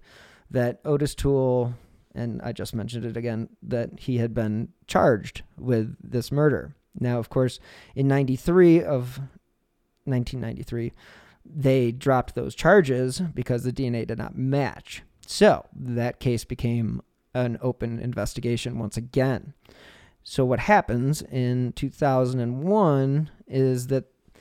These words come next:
the technology has finally reached a point where they can distribute or hand out some to these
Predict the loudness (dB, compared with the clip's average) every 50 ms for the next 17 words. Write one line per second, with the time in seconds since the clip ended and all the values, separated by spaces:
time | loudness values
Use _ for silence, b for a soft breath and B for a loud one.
0 | b b b b b b -8 -6 -2 -2 2 4 4 2 4 2 2 4 4 4
1 | 4 2 0 -2 0 2 2 4 4 2 0 0 0 0 0 0 -2 -4 -6 -6
2 | -2 -2 -2 -2 -2 -2 -2 -2 -4 -4 -4 -4 -2 -2 -4 B B B B _
3 | _ _ _ _ _ _ _ _ _ _ _ _ _ _ _ _ _ -8 -8 -8
4 | -6 -4 -4 -4 -2 -2 -2 -2 -4 -8 _ _ -6 -4 -2 0 0 -2 -2 -4
5 | -10 -20 _ _ _ _ _ _ b b b b b b b b _ _ _ -20
6 | _ _ _ -16 -6 -4 -2 0 2 2 2 0 -2 -4 -4 -2 0 0 0 -2
7 | -2 -2 -2 -2 -2 -2 -2 -4 -2 -2 -2 -4 -6 -8 -12